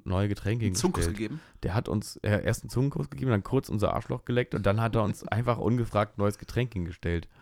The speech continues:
Speaker 1: Und da war ja für uns also der Spaß vorbei. Also wir sind ja nicht in irgendeiner Eckkneipe, sondern wir wollten schon noch bestellen, bevor unsere, unsere, unsere,
Speaker 2: Da musst du
Speaker 1: unser
Speaker 2: einen Deckel
Speaker 1: Getränk
Speaker 2: auf, da
Speaker 1: kriegen.
Speaker 2: musst du einen Deckel aufs leere Glas legen.
Speaker 1: Macht man
Speaker 2: Dann
Speaker 1: das so? In,
Speaker 2: kommt
Speaker 1: ist das
Speaker 2: auch
Speaker 1: so eine
Speaker 2: nichts mehr.
Speaker 1: Tradition im I-C-E-Bordrestaurant?
Speaker 2: Ne,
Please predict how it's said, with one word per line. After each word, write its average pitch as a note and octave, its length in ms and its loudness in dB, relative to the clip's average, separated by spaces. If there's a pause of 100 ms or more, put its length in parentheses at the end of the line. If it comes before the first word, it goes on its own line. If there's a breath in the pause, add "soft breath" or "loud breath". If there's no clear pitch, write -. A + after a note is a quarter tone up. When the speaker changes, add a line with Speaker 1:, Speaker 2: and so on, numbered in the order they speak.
(840 soft breath)
Speaker 1:
Und G2+ 160 -2
da A#2 160 6
war C#3+ 120 6
ja B2 120 4
für G#2+ 100 -4
uns G#2 220 0
also G2+ 160 -2
der G2+ 80 0
Spaß G2 240 -6
vorbei. F2 440 -2
Also G2 200 0
wir G2+ 80 2
sind A2+ 100 0
ja A2+ 100 4
nicht A2+ 140 0
in - 120 -2
irgendeiner G#2+ 280 0
Eckkneipe, A#2 480 -2 (640 soft breath)
sondern G#2 300 2
wir G#2 100 0
wollten A2 200 2
schon A2+ 100 0
noch G#2+ 60 -4
bestellen, A2+ 320 0
bevor F2 280 0
unsere, F2 360 -4
unsere, F2+ 500 -4
unsere, F#2 340 -4 (280)
Speaker 2:
Da G#2 100 -6
musst C3 160 -4
du - 20 -4
Speaker 1:
unser B2+ 120 2
Speaker 2:
einen G#2 100 2
Deckel - 180 2
Speaker 1:
Getränk G2+ 160 2
Speaker 2:
auf, G2+ 80 -2
da - 0 -
Speaker 1:
kriegen. G2+ 140 -2
Speaker 2:
musst A#2+ 120 -6
du A#2 40 -2
einen A#2 120 0
Deckel A#2 220 -8
aufs G2+ 140 -8
leere G2 180 -6
Glas F#2+ 280 -10
legen. F2+ 280 -12 (460)
Speaker 1:
Macht - 180 2
man G#2 80 4
Speaker 2:
Dann F#2+ 40 2
Speaker 1:
das F2+ 80 -2
so? F#2+ 160 2
In, F2 60 0
Speaker 2:
kommt - 120 2
Speaker 1:
ist - 80 -8
das - 80 -2
Speaker 2:
auch G2 60 -4
Speaker 1:
so G#2 40 -8
eine G#2 80 0
Speaker 2:
nichts - 160 -8
mehr. A#2 80 2
Speaker 1:
Tradition A2+ 400 -4
im - 140 -12
I-C-E-Bordrestaurant? G#2 1120 -12
Speaker 2:
Ne, G#2+ 180 -4